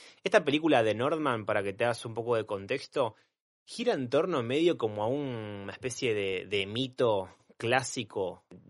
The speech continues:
Va, dicho y hecho, es literalmente medio Hamlet. O sea, estamos hablando de una época, un contexto particular,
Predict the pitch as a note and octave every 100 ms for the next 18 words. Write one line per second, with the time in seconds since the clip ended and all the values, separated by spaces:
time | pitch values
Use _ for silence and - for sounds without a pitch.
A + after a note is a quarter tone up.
0 | G#2+ C#3 F#2 - A2+ D3 - C3 E3 -
1 | G2+ A#2+ A#2+ - A2 A2 B2 A#2+ B2+ G#2
2 | A#2 A2 G2 - C#3 A2 F#2 F2+ - _
3 | _ _ - G2 A2 G#2+ A#2+ A2+ A2+ A#2
4 | A2+ G#2+ G2+ F2+ - _ _ _ _ _
5 | _ - C#3 D3+ C3+ C#3+ C#3 B2+ A#2 C3
6 | C#3 B2 A2+ B2+ - B2 A2+ G#2+ G#2 G2+
7 | G2+ G2+ - G2 G#2 G#2 G#2 A2 A2 A2+
8 | C#3+ D3+